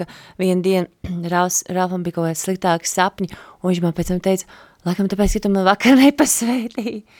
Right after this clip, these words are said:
Nu jā, man tas ar bērniem tas ļoti svarīgi. Un arī, kā, kā jūsu ģimenīte minēja, mums arī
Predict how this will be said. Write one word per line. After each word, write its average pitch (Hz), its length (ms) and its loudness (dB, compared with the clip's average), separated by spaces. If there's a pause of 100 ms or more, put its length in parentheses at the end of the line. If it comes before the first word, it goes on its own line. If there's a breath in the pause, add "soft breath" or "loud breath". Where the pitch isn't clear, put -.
(420 loud breath)
Nu 226 80 -2
jā, 196 220 -2 (100)
man 185 160 -2
tas 180 240 -8
ar 170 80 -4
bērniem 170 440 -2
tas 156 200 -12
ļoti 170 160 -8
svarīgi. 170 360 -12 (260 loud breath)
Un 214 100 4
arī, 208 200 4
kā, 170 220 0 (220)
kā 180 160 -2
jūsu 196 360 -2
ģimenīte 170 520 -4
minēja, 170 400 -6
mums 170 240 -4
arī 175 220 2